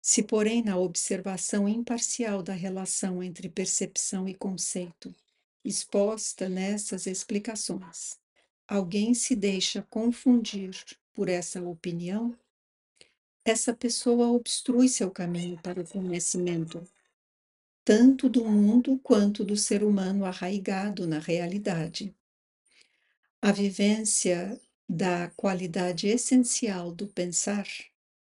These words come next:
ou seja, a ativa elaboração do mundo dos conceitos, certamente é algo diferente da vivência de algo perceptível pelos sentidos. Indiferentemente dos sentidos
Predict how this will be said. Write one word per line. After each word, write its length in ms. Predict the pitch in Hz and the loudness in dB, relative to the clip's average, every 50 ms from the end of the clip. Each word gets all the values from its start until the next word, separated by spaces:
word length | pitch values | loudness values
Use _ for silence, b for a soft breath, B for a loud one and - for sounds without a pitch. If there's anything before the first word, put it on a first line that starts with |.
| _ _ _ _ _ _ | _ _ _ _ _ _
ou 160 | 226 196 196 | -2 0 0
seja, 580 | 196 - - 214 180 180 196 - - 185 185 - b b b b b b b _ | 0 -2 0 0 -2 -2 -4 -6 -8 -10 -12 -12 b b b b b b b _
a 200 | 214 202 190 - - | -4 -4 -4 -4 -4
ativa 680 | 202 196 180 - - - 254 233 233 214 208 196 190 - _ | -4 -4 -4 -2 -2 0 0 0 0 0 -2 -4 -4 -2 _
elaboração 920 | 233 240 240 240 226 196 208 208 214 208 208 - - - - 202 185 185 175 | -2 0 0 0 0 0 -2 -2 -2 -2 -4 -4 -4 -4 -4 -4 -4 -4 -4
do 120 | 175 185 | -4 -6
mundo 380 | 190 185 190 196 202 202 202 175 | -4 -4 -2 -2 -2 -2 -4 -6
dos 240 | 170 202 175 - - | -8 -8 -10 -10 -8
conceitos, 920 | - 196 185 160 - - - 208 214 214 - - 214 202 - - - - - b b b b b b b _ | -8 -8 -6 -6 -4 -2 -2 -2 -2 -4 -8 -12 -12 -10 -8 -8 -8 -10 -10 b b b b b b b _
certamente 1120 | - - - - 240 240 247 240 - - 233 220 214 214 220 226 233 233 - - 214 202 | -4 0 4 6 6 6 4 2 0 0 0 0 0 -2 -2 -4 -2 -2 -2 0 2 2
é 120 | 196 196 | 2 2
algo 460 | 196 190 202 208 208 208 185 - 208 | 0 0 0 0 0 0 0 -2 -6
diferente 880 | 190 190 - 269 254 - - 269 254 226 214 208 214 233 240 - - 208 | -6 0 2 2 2 4 4 4 4 4 4 2 0 0 -2 -4 -4 -4
da 180 | 165 180 185 180 | -4 -2 -4 -2
vivência 800 | 202 202 196 180 185 196 196 208 214 220 214 - - 233 196 | -2 -2 -2 -2 -2 -2 0 0 -2 -2 -4 -4 -4 -4 -4
de 160 | 165 - 196 | -4 -2 -4
algo 320 | 202 190 190 190 180 185 185 | -2 -4 -4 -6 -8 -8 -10
perceptível 1080 | - - 226 226 240 240 - - 262 254 - - - - - 208 196 202 202 233 226 226 | -4 0 2 2 2 2 0 -2 -4 -4 -4 -8 -8 -6 -4 -4 -4 0 0 0 -2 -2
pelos 360 | - - 180 175 190 190 - | -4 -6 -6 -4 -4 -4 -4
sentidos. 1000 | - - 214 214 214 - - - 208 185 170 185 208 - - - - - - _ _ _ _ _ _ _ _ _ _ _ _ _ _ _ _ _ _ _ _ _ _ _ | -2 -2 -2 -2 -2 -4 -4 -4 -4 -4 -6 -8 -12 -14 -14 -14 -14 -16 -18 _ _ _ _ _ _ _ _ _ _ _ _ _ _ _ _ _ _ _ _ _ _ _
Indiferentemente 1300 | 254 254 269 269 254 269 269 262 - 254 240 240 240 233 233 - - 240 233 240 240 240 233 - - 185 | 12 12 12 12 12 8 6 6 8 8 8 8 8 6 4 4 2 4 6 6 6 6 6 4 -2 -4
dos 220 | 165 170 175 - | -4 -4 -4 -4
sentidos 1000 | - - 190 185 185 - - - 208 196 180 180 180 - - - - - - | -2 -2 -2 -2 -2 -2 -2 -2 -2 -2 -4 -6 -8 -8 -10 -10 -12 -14 -16